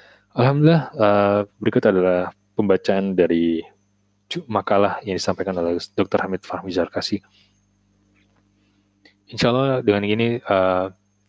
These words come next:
ce-, konsep-konsep penting dalam Islam itu akan semakin digaungkan kembali dan kita akan memakainya sebagai ben-, objek, sebagai penafsir daripada sains yang kita miliki, penafsir daripada ilmu-ilmu yang kita hadapi saat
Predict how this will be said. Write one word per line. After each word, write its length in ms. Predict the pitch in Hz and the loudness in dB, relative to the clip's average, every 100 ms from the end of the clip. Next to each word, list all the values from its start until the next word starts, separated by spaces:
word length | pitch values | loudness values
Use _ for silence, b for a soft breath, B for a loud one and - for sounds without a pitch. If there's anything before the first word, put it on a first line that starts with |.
| _ | _
ce-, 240 | - 110 - - - _ _ _ B B B B B B _ _ - | -4 -4 -4 -20 -20 _ _ _ B B B B B B _ _ -6
konsep-konsep 560 | 113 107 110 107 113 | -4 -2 -2 -2 -2
penting 480 | - 101 113 107 101 | -6 -4 -4 -4 -2
dalam 160 | 98 98 | -2 -2
Islam 400 | 98 - 98 92 | -4 0 -2 -2
itu 480 | - 113 110 107 - - _ _ _ _ _ _ _ _ _ _ | 2 4 4 2 -4 -20 _ _ _ _ _ _ _ _ _ _
akan 200 | 117 104 | -2 -2
semakin 320 | - 101 110 98 | -4 -6 -4 -4
digaungkan 400 | 92 87 90 90 | 0 0 0 -4
kembali 320 | 87 90 90 | -2 0 -2
dan 60 | 87 | -4
kita 160 | - | -6
akan 240 | - 98 87 | -6 -8 -10
memakainya 560 | 85 - 90 101 104 110 | -10 -2 -2 0 -2 -2
sebagai 400 | - 87 87 80 | -4 -4 -2 -4
ben-, 240 | - 95 - | -6 -12 -10
objek, 400 | - 101 107 - - | -16 -4 -4 -4 -14
sebagai 400 | - 98 101 101 | -4 -2 0 -2
penafsir 560 | - 113 110 - - 143 101 | -4 -6 -6 -4 2 2 2
daripada 640 | 92 92 92 90 90 101 - B B B | 2 2 2 0 2 0 -2 B B B
sains 480 | - - 110 101 - | -10 -2 -2 -2 -6
yang 80 | |
kita 240 | 95 - 95 | -8 -6 -6
miliki, 400 | 87 85 92 82 | -6 -4 -4 -6
penafsir 400 | 107 110 - 139 | -4 -4 0 0
daripada 320 | 107 - 98 | 0 0 -2
ilmu-ilmu 560 | 107 101 104 101 110 104 | 4 2 4 -2 0 -4
yang 80 | |
kita 240 | - 104 98 | -4 -4 -2
hadapi 240 | 95 95 | -2 -2
saat 160 | 95 | -2